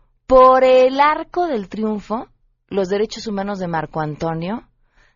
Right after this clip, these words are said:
dando a conocer videos que lo único que hacían era buscarlo criminalizar,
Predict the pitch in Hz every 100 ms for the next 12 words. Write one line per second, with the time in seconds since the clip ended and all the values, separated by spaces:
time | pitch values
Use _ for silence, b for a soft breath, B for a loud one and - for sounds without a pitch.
0 | - 190 233 269 302 247 190 165 - 185
1 | 320 - _ _ _ _ _ - 226 214
2 | 220 226 254 - 208 190 202 208 - 165
3 | 185 180 190 185 175 - 180 170 185 170
4 | 156 147 147 143 143 - 160 156 165